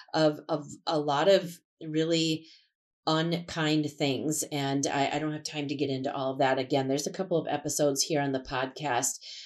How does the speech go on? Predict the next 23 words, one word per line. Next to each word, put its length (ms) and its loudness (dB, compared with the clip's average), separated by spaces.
that, 320 2
um, 240 -2
I 120 0
go 240 0
into 180 0
that 300 0
in, 320 0
in 240 -2
greater 340 0
detail. 640 2
But, 120 4
you 140 4
know, 380 4
I 140 4
realized 640 4
long 340 2
ago 640 4
that 180 2
sometimes 800 0
even 320 2
my 160 2
best 480 2
intentions 880 0